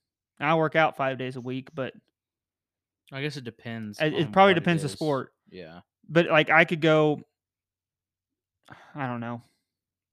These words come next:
Speaker 1: say women's boxing.
Speaker 2: Well, yeah, that, that for sure,
Speaker 1: Women's
Speaker 2: but
Speaker 1: wrestling.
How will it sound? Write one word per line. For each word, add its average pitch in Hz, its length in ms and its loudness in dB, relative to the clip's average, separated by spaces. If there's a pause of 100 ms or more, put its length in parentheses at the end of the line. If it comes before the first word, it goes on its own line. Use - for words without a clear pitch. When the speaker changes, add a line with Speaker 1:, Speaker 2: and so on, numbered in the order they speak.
(680)
Speaker 1:
say 175 180 2
women's 151 380 2
boxing. - 680 -4 (840)
Speaker 2:
Well, 120 160 -10
yeah, 101 300 -8
that, 107 260 -12 (260)
that 113 220 -12
for - 60 -20
sure, - 280 -16
Speaker 1:
Women's 151 380 2
Speaker 2:
but - 100 -14
Speaker 1:
wrestling. 135 600 -2